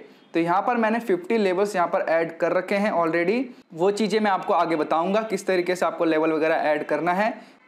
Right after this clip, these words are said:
तो जैसे आप लेवल्स को क्रॉस करते जाएंगे, ये चीज़ें अनलॉक हो जाएगी। तो चलिए, इसको बैक करते हैं और यहाँ पर आपको कॉइन का सेक्शन मिलेगा, यहाँ से आप अपने कॉइन्स को देख सकते हैं। और अगर आप कॉइन्स को अर्न करना चाहते हैं तो आपको अपने सोशल मीडिया पर इसको शेयर करना होगा।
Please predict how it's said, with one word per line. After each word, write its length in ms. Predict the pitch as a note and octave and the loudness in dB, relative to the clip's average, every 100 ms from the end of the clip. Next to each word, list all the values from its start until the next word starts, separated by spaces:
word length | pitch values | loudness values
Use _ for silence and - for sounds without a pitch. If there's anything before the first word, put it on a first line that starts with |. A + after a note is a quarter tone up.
| - | -4
तो 60 | |
जैसे 320 | E3+ F3+ F3+ B3 | 0 0 0 0
आप 200 | G#3+ G3+ | 0 2
लेवल्स 280 | G3 G3+ G3+ | 2 2 0
को 100 | G3+ | -2
क्रॉस 300 | F#3+ F3+ F3+ | 0 -2 0
करते 280 | E3+ F3 E3+ | -4 -2 0
जाएंगे, 380 | F3+ F#3+ G#3 | 0 0 0
ये 280 | B3 E3 F3+ | -2 0 -2
चीज़ें 280 | F#3 F#3+ F#3 | -2 -2 0
अनलॉक 520 | D3+ D#3+ F3 A3+ - F3+ | 0 0 0 -2 -4 -4
हो 100 | E3 | 0
जाएगी। 420 | D#3 C#3 C3+ C3+ - E3 | 0 0 -2 -6 -4 -4
तो 60 | |
चलिए, 220 | D#3+ E3+ | -2 0
इसको 180 | F#3 F#3 | 0 -2
बैक 260 | D3+ E3 E3+ | 0 -2 0
करते 220 | F#3+ G3+ | -2 -2
हैं 360 | G#3 A#3 C4 - - - - - - - - | -2 -2 -6 -16 -20 -20 -20 -20 -20 -20 -6
और 120 | E3 F3 | -4 0
यहाँ 180 | F#3+ | 0
पर 120 | G3+ B3 | 0 0
आपको 240 | A#3 A#3+ | 0 -4
कॉइन 320 | A#3+ F3+ F3+ | -2 -2 0
का 80 | G#3 | -4
सेक्शन 280 | G#3 G3+ G#3+ | -2 -4 -2
मिलेगा, 360 | G#3 G#3 G#3+ B3 | 0 0 2 0
यहाँ 200 | F3+ F3 | 0 0
से 120 | F#3+ | 0
आप 120 | F3+ | -2
अपने 200 | F3 F#3 | -2 -4
कॉइन्स 300 | F#3+ E3 E3+ | -2 -2 -2
को 120 | F#3 E3+ | -2 -2
देख 160 | D#3+ | -2
सकते 280 | D#3+ F3+ G3 | -4 -4 -4
हैं। 320 | G3 B3+ - - - - | -2 -4 -8 -20 -20 -4
और 140 | F3+ | 0
अगर 240 | F#3+ F#3+ A#3+ | 2 2 2
आप 200 | A3+ A#3 | 2 0
कॉइन्स 260 | G3 G#3 G3+ | -2 -2 0
को 80 | |
अर्न 260 | G#3 F3 G#3 | 0 0 0
करना 180 | A3 G#3+ | 0 0
चाहते 320 | G#3+ G3+ - | 0 -2 0
हैं 220 | A3 A#3 A#3 | -2 -2 -2
तो 100 | G3+ | 0
आपको 300 | A3+ A#3 G#3+ | 0 0 -2
अपने 200 | F#3+ G3+ | -2 -2
सोशल 340 | G3 E3+ G#3+ | -2 0 0
मीडिया 280 | G3 F3+ F#3+ | 0 2 2
पर 160 | F#3 G3+ | 4 0
इसको 200 | G3 G#3 | 2 0
शेयर 300 | G#3 E3+ F#3+ | 2 0 2
करना 280 | F#3+ E3 E3 | 2 2 2
होगा। 380 | D3 C3+ C#3 | 2 0 0